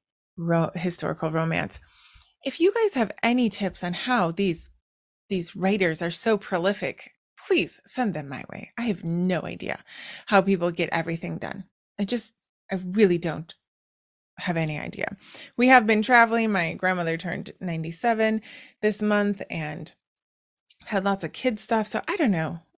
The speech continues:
I, I don't know. Maybe they have a cook because dinner takes forever as well. <laughs> My kids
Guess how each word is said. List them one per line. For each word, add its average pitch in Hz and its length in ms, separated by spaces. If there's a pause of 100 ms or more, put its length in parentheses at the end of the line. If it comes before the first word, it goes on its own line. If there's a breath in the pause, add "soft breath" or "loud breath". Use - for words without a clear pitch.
(140)
I, - 160
I 262 120
don't 240 240
know. 208 280
Maybe 226 260
they 349 100
have 311 120
a - 40
cook - 440 (680)
because 196 340
dinner 180 340
takes - 440
forever - 600 (180)
as - 160
well. - 360 (460)
<laughs> - 560
My 240 180
kids 220 460